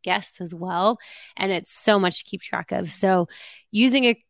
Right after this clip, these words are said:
an agency is usually how a boat does it. Again, it's just dependent on size.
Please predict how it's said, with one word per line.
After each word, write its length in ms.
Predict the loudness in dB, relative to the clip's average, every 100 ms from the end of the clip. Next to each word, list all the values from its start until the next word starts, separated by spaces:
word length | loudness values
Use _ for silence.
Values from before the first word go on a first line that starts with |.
| -2
an 140 | 0
agency 600 | 2 2 4 4 4 2
is 240 | 4 2 -2
usually 500 | -8 -4 0 4 4
how 160 | 6 4
a 40 |
boat 200 | 4 4
does 220 | 4 2 2
it. 80 |
Again, 360 | 2 2 2 2
it's 220 | 0 -4
just 220 | -6 -10
dependent 440 | -6 0 2 2 0
on 300 | -2 -2 -2
size. 580 | -2 -2 -2 0 -2